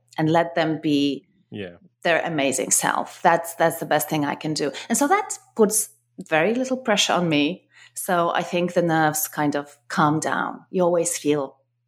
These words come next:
Speaker 1: butterflies
Speaker 2: Mm.
Speaker 1: in the stomach, obviously. Um, but I think the more capable and famous the guest is, the more I can rely on them to really drive the show. And so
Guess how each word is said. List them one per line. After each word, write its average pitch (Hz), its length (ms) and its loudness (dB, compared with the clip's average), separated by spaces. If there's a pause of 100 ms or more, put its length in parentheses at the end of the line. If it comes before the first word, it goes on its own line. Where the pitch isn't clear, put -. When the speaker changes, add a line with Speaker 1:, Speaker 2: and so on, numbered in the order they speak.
(200)
Speaker 1:
butterflies 147 560 -4
Speaker 2:
Mm. - 20 -8
Speaker 1:
in 165 80 -8
the 160 60 -8
stomach, 151 380 -8
obviously. - 680 -6 (400)
Um, 160 340 0 (200)
but 180 100 0
I 170 60 2
think 180 420 0
the 175 60 0
more 170 260 2
capable 165 440 -2
and 160 140 2
famous 160 340 0
the 165 100 -8
guest 151 340 0
is, 151 220 2
the 156 60 -2
more 160 220 2
I 156 60 2
can 156 220 0
rely 151 380 2
on 151 140 2
them 135 380 2
to 151 100 -10
really 151 240 0
drive 147 320 -2
the - 60 -6
show. 139 400 2
And 156 120 -2
so - 360 -4